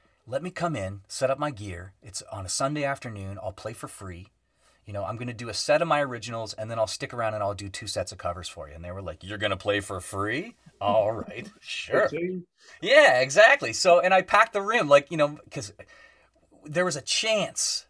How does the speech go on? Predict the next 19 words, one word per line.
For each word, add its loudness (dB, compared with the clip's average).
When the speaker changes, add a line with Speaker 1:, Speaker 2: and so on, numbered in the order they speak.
Speaker 1:
that -12
this -2
guy 0
from -10
Nashville -8
was -14
gonna -10
s-, -16
show -2
up -4
and -14
see -12
me -14
play. -10
And, -4
uh, 2
so, -2
you -10
know, -2